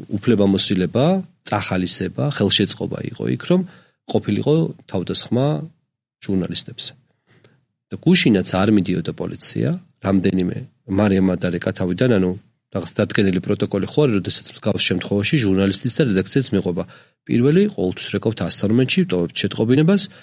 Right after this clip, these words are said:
შემდეგ რეკავთ სპეციალურ საგამოძიებო სამსახურში, ვტოვებთ შეტყობინებას და ველოდებით მათ რეაგირებას. გუშინ ერთი ზარი, ორი ზარი და საერთოდ არაფერი რეაგირება არ ყოფილა.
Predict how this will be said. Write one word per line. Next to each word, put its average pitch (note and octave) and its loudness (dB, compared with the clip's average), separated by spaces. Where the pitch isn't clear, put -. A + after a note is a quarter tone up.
შემდეგ G2+ 2
რეკავთ F2+ -2
სპეციალურ G#2 -2
საგამოძიებო B2 2
სამსახურში, C3+ 0
ვტოვებთ F2+ -2
შეტყობინებას D#3 2
და F3+ 2
ველოდებით G#2+ 4
მათ F#2 -2
რეაგირებას. - -6
გუშინ G#2 2
ერთი G2+ -2
ზარი, D#3 2
ორი F#2 2
ზარი A#2 -2
და - -6
საერთოდ - -4
არაფერი - -8
რეაგირება F#2+ -6
არ G2+ -2
ყოფილა. D3+ 0